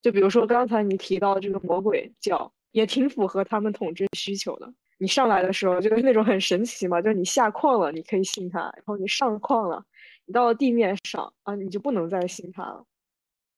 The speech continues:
然后如果你不去劳作的话，然后如果你出现了矿工的塌方，就矿场的塌方的时候，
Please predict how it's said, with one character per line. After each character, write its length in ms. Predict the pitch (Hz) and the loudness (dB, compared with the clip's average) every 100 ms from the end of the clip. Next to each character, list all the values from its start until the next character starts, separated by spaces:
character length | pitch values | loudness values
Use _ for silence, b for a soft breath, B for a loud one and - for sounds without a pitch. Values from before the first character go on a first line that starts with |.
| _ | _
然 120 | 190 | 0
后 80 | 226 | 2
如 120 | 214 | 4
果 120 | 254 | 4
你 180 | 240 196 | 4 0
不 220 | - 220 226 | -2 -2 -2
去 600 | - - 240 208 165 - | -2 0 0 0 -2 -4
劳 200 | 190 175 | -2 -2
作 220 | 190 247 | 2 2
的 120 | 180 | 0
话， 340 | - 202 151 - - | -2 -2 -2 -4 -10
然 80 | - | -8
后 260 | 196 185 185 - | -4 -4 -8 -6
如 100 | 214 | 2
果 160 | 262 | 2
你 180 | 240 170 | 2 -2
出 200 | - 214 | -6 -6
现 180 | 214 220 196 | -4 -4 -4
了 180 | 180 151 - - B B _ | -4 -4 -6 -14 B B _
矿 280 | _ 285 208 | _ 0 0
工 220 | 208 214 | 0 0
的 100 | 202 | 0
塌 240 | 180 214 202 | -2 -2 -4
方， 320 | 202 214 220 254 - | -2 -4 -4 -10 -12
就 60 | |
矿 240 | 196 285 226 | -6 -4 -2
场 220 | - 180 | -4 -8
的 80 | - | -10
塌 180 | - 202 | -12 -10
方 260 | 202 202 | -8 -8
的 100 | 202 | -8
时 160 | 185 185 | -10 -8
候， 220 | 180 175 | -6 -8